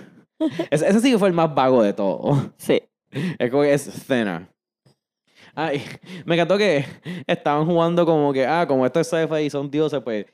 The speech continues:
Speaker 2: ellos tienen como que, no, no juegan rock and sock and robots de estos de meterse puño, no, ti-, tienen control sobre como que, like, e-, estos robots, comple-, como que todo el movimiento completo pa' pelear y jugar,
Speaker 1: Exacto.
Speaker 2: jugar entre ellos.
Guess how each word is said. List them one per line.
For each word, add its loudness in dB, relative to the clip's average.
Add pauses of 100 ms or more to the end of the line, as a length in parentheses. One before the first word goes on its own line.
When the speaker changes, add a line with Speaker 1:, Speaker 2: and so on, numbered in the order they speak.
(120)
Speaker 2:
ellos 2
tienen 0
como 2
que, 2
no, 0
no 0
juegan 0
rock 4
and 0
sock 0
and 0
robots 4
de -4
estos -4
de -2
meterse -4
puño, -4
no, -6
ti-, -6
tienen -6
control -4
sobre -2
como -2
que, -2 (560)
like, -2
e-, -4
estos 0
robots, 2 (280)
comple-, -4
como 2
que 0
todo 2
el 2
movimiento 0
completo -2
pa' -2
pelear -2
y -6
jugar, -2
Speaker 1:
Exacto. 0
Speaker 2:
jugar 0
entre -2
ellos. -2